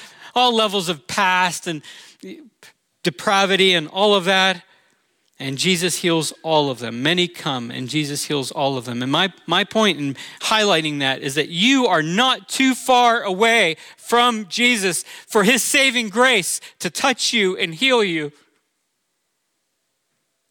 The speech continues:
I'm gonna define that healing in a moment, but for now, let me just say, he will heal you of your greatest and ultimately all of your maladies if you will come to him. They brought many to Jesus,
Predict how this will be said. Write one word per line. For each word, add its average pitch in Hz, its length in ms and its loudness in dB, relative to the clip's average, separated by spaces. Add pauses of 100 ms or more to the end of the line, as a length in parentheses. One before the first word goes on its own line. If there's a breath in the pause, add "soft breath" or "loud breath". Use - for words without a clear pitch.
(1600)
I'm 190 80 -4
gonna 208 160 2
define 254 420 2
that 196 140 0
healing 220 380 0
in 175 100 0
a - 20 -4
moment, 196 400 0
but 165 140 -6
for 185 120 -6
now, 226 260 2
let 214 80 -2
me 202 80 -2
just 220 200 -2
say, 208 240 2 (180 loud breath)
he 277 220 4
will 254 140 4
heal 277 360 4
you 254 260 2
of 233 140 0
your 254 140 2
greatest 233 800 2 (480 soft breath)
and 208 140 -2
ultimately 254 580 2
all 247 480 2
of 185 100 -4
your 214 120 -4
maladies 214 640 -2 (220 loud breath)
if 165 160 -12
you 170 100 -4
will 165 100 -6
come 196 260 -6
to 135 60 -10
him. 123 280 -14 (2750)
They 151 180 0
brought 165 300 0
many 165 320 0
to - 120 -14
Jesus, 120 560 -10